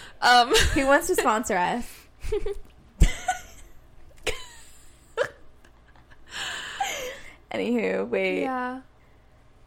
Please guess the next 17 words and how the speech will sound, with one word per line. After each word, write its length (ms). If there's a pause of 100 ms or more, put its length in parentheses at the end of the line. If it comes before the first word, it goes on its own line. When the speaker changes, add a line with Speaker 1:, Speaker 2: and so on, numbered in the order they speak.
(640)
Speaker 1:
<laughs> 0
How 1500
do 200
we 60
get 160
here? 200
<laughs> 480
Speaker 2:
I 80 (100)
don't 160
know, 160
every 300
time. 240 (420)
Um, 800 (1000)
Speaker 1:
Um, 500 (100)
okay. 380 (1120)
Piss. 580
Speaker 2:
<laughs> 40